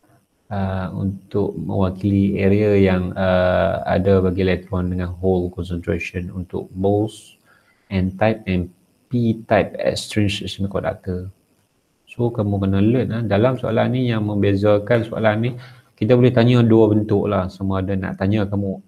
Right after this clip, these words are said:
intrinsic ataupun extrinsic semiconductor. Ingat, eh? Dua soalan ni.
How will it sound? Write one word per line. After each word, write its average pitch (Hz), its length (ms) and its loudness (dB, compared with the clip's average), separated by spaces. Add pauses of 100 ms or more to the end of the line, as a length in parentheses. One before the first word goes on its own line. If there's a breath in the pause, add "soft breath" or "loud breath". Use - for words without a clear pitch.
intrinsic 104 1080 -2 (160)
ataupun 104 480 -8
extrinsic 104 960 -4
semiconductor. 98 640 -10 (720)
Ingat, 104 160 -4
eh? 135 160 -2 (680)
Dua 110 160 -2
soalan 110 400 0
ni. 107 140 0